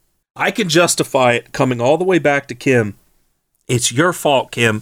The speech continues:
If you had just given me the boots, you wouldn't be upset now. Yeah, they're a dead guy's boots, but that dead guy seems to have been up to some shady stuff.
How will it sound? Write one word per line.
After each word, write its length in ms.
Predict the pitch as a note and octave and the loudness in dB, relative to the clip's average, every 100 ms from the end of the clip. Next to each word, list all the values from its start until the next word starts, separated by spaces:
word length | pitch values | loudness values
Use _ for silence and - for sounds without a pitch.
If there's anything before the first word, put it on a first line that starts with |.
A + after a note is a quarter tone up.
| _ _ - | _ _ -6
If 160 | B2+ B2 | -6 -2
you 180 | E3+ G#3 | 0 2
had 200 | G#3+ C#3+ | 0 0
just 300 | D#3 - - _ - A2+ | 0 0 -8 _ -16 -2
given 320 | C3+ D#3 G3 | 0 2 2
me 120 | G#3 | 2
the 100 | G3+ | 0
boots, 440 | D#3+ D#3 D3+ - - - - | 0 2 0 -2 -10 -16 -6
you 160 | G#2+ | -2
wouldn't 320 | G#2 B2+ C#3+ | 0 0 0
be 140 | C3+ C#3+ | 0 2
upset 460 | C#3 - C#3+ B2+ | 2 0 -2 -2
now. 360 | A#2 G2 E2 - _ _ _ _ | -4 -6 -6 -16 _ _ _ _
Yeah, 340 | D#3 F#3 F#3 - _ | -2 0 0 -4 _
they're 260 | B2+ E3 D#3+ | 0 0 0
a 100 | B2 | 0
dead 280 | D#3 E3 D3 | 0 0 0
guy's 360 | C#3 B2+ B2 | 0 0 -2
boots, 460 | A2+ C3 D3+ - - _ - | -2 2 2 0 -6 _ -6
but 320 | C3+ D3+ D3 _ _ | 0 0 0 _ _
that 400 | B2+ E3+ F#3 D3+ | -2 -2 -2 -2
dead 280 | C3 E3+ E3+ | -2 0 0
guy 480 | D#3 D3 D3 D3 C#3+ - _ - | 0 2 2 0 -4 -12 _ -10
seems 460 | E3+ - G3 F#3 E3 | -4 -2 -2 -2 0
to 100 | G3+ | 0
have 100 | E3+ | 0
been 160 | F3 D3+ | 0 0
up 240 | E3+ - | -2 -2
to 100 | D#3+ | -2
some 200 | - D#3 | -2 0
shady 440 | - F3+ E3+ E3 | 0 0 -2 -2
stuff. 760 | D#3+ - F#3 F3 A#2+ - - | -4 -2 -2 -2 -4 -10 -14